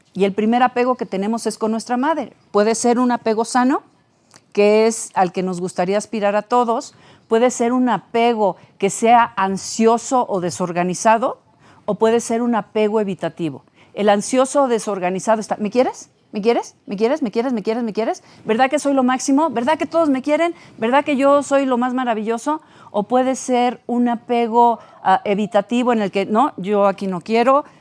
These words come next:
este, mm, me ahogas, no quiero estar contigo". Imagínate con todo ese paquete emocional. Por eso dicen que nadie sabe lo que lleva el costal más que el que lo va cargando, ¿no?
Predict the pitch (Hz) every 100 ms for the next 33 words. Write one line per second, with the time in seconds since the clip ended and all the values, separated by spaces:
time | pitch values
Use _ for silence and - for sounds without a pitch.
0 | - 185 175 196 190 185 185 180 185 151
1 | 170 185 208 202 202 233 254 262 302 320
2 | - 233 240 254 240 - 214 214 208 185
3 | 170 135 - _ _ _ _ _ 233 247
4 | 349 359 320 - 277 - 320 339 330 -
5 | 349 - 269 285 285 320 285 254 - 233
6 | 262 285 - _ 254 285 302 285 277 294
7 | 277 233 247 254 240 240 233 208 185 202
8 | 208 220 208 165 165 - 190 202 - 170
9 | 147 156 156 165 160 151 139 135 120 -
10 | -